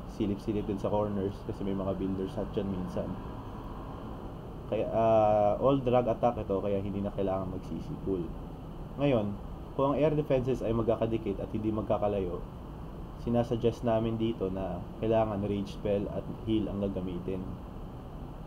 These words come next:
Kasi madali na lang abutin silang tatlo. Kung wala na silang tatlo at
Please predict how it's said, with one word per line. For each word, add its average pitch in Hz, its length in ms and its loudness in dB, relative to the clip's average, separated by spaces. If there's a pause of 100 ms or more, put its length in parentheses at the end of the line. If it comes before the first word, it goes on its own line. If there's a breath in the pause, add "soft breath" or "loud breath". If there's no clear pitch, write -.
(520)
Kasi 107 380 2 (100)
madali 117 320 4
na 110 140 4
lang - 100 0
abutin 101 320 0
silang 98 320 -2
tatlo. 92 380 -2 (160)
Kung 110 100 2
wala 131 220 8
na 139 100 2
silang 131 240 0
tatlo 117 460 2 (100)
at 104 80 -2